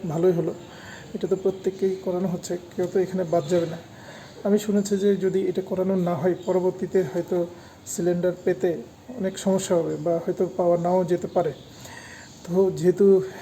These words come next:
এইরকম একটা ব্যাপার, তো যার কারণে এটা করাতে হয়েছে। তো যাই হোক, ওইদিকে মিমোশনা স্কুলে চলে গিয়েছে। তো স্কুলে তো সেই সাতটার দিকেই চলে যায়, সাতটা, সাড়ে সাতটার মধ্যে চলে যায়। আর এদিকে মমিতা,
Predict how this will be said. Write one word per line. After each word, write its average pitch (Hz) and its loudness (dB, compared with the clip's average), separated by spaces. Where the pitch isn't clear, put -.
এইরকম 180 4
একটা 180 -2
ব্যাপার, 180 2
তো 175 -2
যার 185 2
কারণে 170 2
এটা 170 -2
করাতে 180 -4
হয়েছে। 165 0
তো 180 -2
যাই 190 4
হোক, 202 2
ওইদিকে 185 0
মিমোশনা 175 -2
স্কুলে 175 -2
চলে 165 -4
গিয়েছে। 170 -2
তো 170 0
স্কুলে 175 -2
তো 175 0
সেই 165 -4
সাতটার - -4
দিকেই 185 4
চলে 170 -2
যায়, 175 0
সাতটা, 170 -2
সাড়ে 170 0
সাতটার 165 -4
মধ্যে 165 -2
চলে 165 -2
যায়। 190 0
আর 165 2
এদিকে 196 2
মমিতা, 180 0